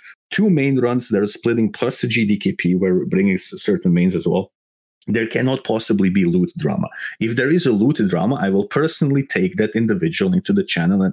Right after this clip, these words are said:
ask them, "Have, you know, what's wrong? Who, who hurt you? Who, who told you you're a Muppet? What, what's wrong, buddy? Talk with me, because trust me, you don't need that saffron neck. We've gotten it thirty times already. Why are you, you know, why are you making drama over saffron neck?" That's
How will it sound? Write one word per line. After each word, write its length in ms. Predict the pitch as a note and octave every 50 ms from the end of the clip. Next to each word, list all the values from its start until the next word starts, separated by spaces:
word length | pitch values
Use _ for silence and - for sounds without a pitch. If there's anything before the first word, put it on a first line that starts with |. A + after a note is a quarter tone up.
| - F2
ask 240 | F2+ F2+ - - -
them, 180 | F#2+ G2+ G#2+ - - - - - - _ -
"Have, 340 | - - - - G#2+ A2+ A#2+ - F3+ - F#3 D#3+ D3+ -
you 140 | - A2+ G#2+
know, 280 | F2+ E2+ E2 E2+ F#2 G2 - - - - - _ _ _ _ _ _
what's 300 | - G2 A2+ A2+ - - G2
wrong? 360 | G2 F2+ F2 F2 F2 F2+ F2+ - - -
Who, 220 | B2+ B2+ A#2 - -
who 160 | C3 B2+ A#2
hurt 340 | - F#2+ F2 E2 - - -
you? 120 | F#2 F2+ F2+
Who, 100 | - F#2 - - - -
who 120 | - B2+ -
told 300 | - G#2 G2+ G2 F#2 F2
you 60 | E2+ E2
you're 160 | E2 F2 E2+
a 40 | E2+
Muppet? 440 | E2 E2+ E2+ E2+ - F2+ F2 E2+ - - - - - - _ _ _ -
What, 200 | G2+ G#2+ - -
what's 280 | F#2+ G2+ G2 - -
wrong, 220 | - F#2 F2 E2+ D#2
buddy? 260 | F2 F2 E2 F2 E2+
Talk 280 | E2+ F#2+ F2 E2+ - -
with 120 | E2+ E2
me, 140 | F2+ F2 E2+
because 340 | E2 F2+ F2 - F#2+ - -
trust 360 | - - G#2 F#2 - - -
me, 80 | F#2
you 180 | F2 F#2 A2+ A#2+
don't 220 | G#2+ G#2+ G2 F#2+
need 180 | G2+ G2 F2+ E2
that 160 | F2+ E2+ -
saffron 480 | - - F2+ E2+ - - E2 E2+ - D#2+
neck. 160 | D#2+ E2 F2 - -
We've 160 | G2+ F#2+ F2+
gotten 420 | - F#2+ F2 - - F#2+ F#2 F#2+
it 120 | F#2 F#2 - - F#2+ -
thirty 300 | - G#2+ F#2+ - - F#2
times 300 | - F#2 F2 F2+ F2+ E2+ F2
already. 280 | E2+ F#2 F2+ E2+ G2+ G2
Why 200 | F#2+ G2 A2 A2 G2+
are 40 | G2
you, 240 | F2+ F#2 F#2+ - F2+ A2 - -
you 120 | A#2+ A2+
know, 100 | G#2 G2
why 240 | F2+ - - A#2+ A#2+
are 60 | A2
you 100 | G2+ G2
making 300 | F#2+ F#2 F2 - F#2 E2+
drama 280 | - F2 E2+ E2+ D#2+ D#2+
over 160 | D#2+ D#2+ D#2
saffron 460 | - - - - - - - - -
neck?" 120 | D#3+ F#3 F3 F3+ F#3+
That's 160 | G3+ G3+ F#3